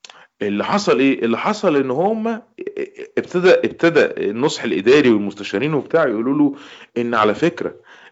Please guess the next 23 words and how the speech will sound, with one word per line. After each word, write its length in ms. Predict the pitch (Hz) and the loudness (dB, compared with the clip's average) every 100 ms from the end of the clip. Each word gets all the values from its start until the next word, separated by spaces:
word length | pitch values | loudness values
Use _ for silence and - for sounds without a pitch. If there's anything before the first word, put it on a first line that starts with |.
| - | -2
ال-، 260 | 101 98 - 120 | -2 -2 -2 0
ال-، 260 | 117 - | 0 0
الكرة 340 | 113 - 185 175 | -2 2 2 2
في 100 | - | 0
العالم 320 | 120 160 156 | 0 0 -2
بتتغير، 640 | 107 98 98 135 196 220 - | -6 -6 -2 0 0 -4 -6
والناس 340 | 104 104 156 | -6 -4 -4
بتinvest 600 | 135 127 107 101 139 - | -6 -8 -8 -6 -8 -10
فلوس 280 | 127 - 135 | -12 -8 -4
جامدة 320 | 113 131 110 | -2 -2 0
جدا 340 | 104 117 98 92 | 2 2 0 -10
في 120 | - | -8
الأندية 300 | 90 98 123 | -10 0 0
بتاعتها، 540 | 139 117 143 165 190 190 - - - | 0 0 -2 -2 -8 -8 -16 -20 -6
وما 180 | 117 120 | -2 0
أعتقدش 840 | 120 139 - 220 233 - - - _ _ - | 0 -2 0 0 0 -4 -6 -10 _ _ 0
إن 260 | 135 139 | 2 2
الم-، 240 | 135 139 139 | 2 2 2
اللي 260 | 135 127 190 | 0 4 4
أنت 160 | 214 | 4
بتفكر 380 | 180 165 208 202 | 0 0 -2 -2
فيها 200 | 175 175 | -2 0
هيحصل. 320 | 180 185 - | 0 0 -8